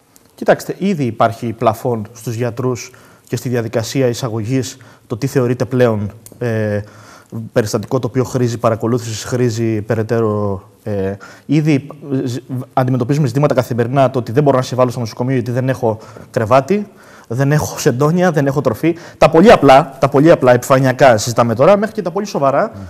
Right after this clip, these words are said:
Speaker 1: στο ότι υπάρχουν περιστατικά τα οποία δεν μπορεί να βοηθήσει με κάποια εξέταση, μαγνητική κλπ. Οπότε του λένε, «Πήγαινε σπίτι σου με κίνδυνο τη ζωή σου και έλα όταν, θα σε ενημερώσουμε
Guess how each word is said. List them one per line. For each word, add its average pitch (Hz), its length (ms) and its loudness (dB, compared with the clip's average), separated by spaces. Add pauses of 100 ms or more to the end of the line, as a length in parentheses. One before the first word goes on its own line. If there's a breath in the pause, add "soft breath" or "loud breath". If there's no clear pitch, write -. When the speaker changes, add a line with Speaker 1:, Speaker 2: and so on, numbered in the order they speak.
(140 loud breath)
Speaker 1:
στο - 140 -8
ότι 202 100 -4
υπάρχουν 226 220 -2
περιστατικά 190 460 -6
τα 226 100 -2
οποία 226 200 -2
δεν 233 200 -4
μπορεί 226 180 0
να 247 120 -4
βοηθήσει 180 400 -4
με 143 80 -6
κάποια 143 260 -2
εξέταση, 147 580 -8 (380 loud breath)
μαγνητική 135 920 -6
κλπ. 117 260 -6
Οπότε 226 480 -2 (260 loud breath)
του 196 100 -6
λένε, 214 180 -2
«Πήγαινε 214 280 -6
σπίτι 170 200 -8
σου - 100 -8
με 165 60 -2
κίνδυνο 196 300 -4
τη 135 80 -10
ζωή 123 240 -4
σου 226 260 -8 (300 soft breath)
και - 180 0
έλα 254 380 4
όταν, 226 260 0
θα 180 220 -2
σε 170 100 -10
ενημερώσουμε 220 520 -6